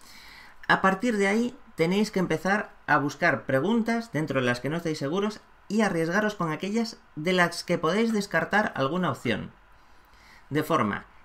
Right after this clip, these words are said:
que en los exámenes tipo test en los que hay cinco opciones, si podéis descartar dos,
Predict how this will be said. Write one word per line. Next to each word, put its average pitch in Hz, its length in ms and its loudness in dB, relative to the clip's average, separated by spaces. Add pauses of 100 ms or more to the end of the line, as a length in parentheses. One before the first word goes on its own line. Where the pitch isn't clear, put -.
(140)
que - 200 0
en 151 140 0
los 156 160 0
exámenes 202 420 0
tipo 151 240 -2
test 113 400 -2
en 135 100 -2
los 135 140 0
que 156 80 -2
hay 131 180 -2
cinco 202 460 0
opciones, 196 720 -4 (260)
si - 180 0
podéis 180 320 4
descartar 131 600 -2
dos, 262 420 0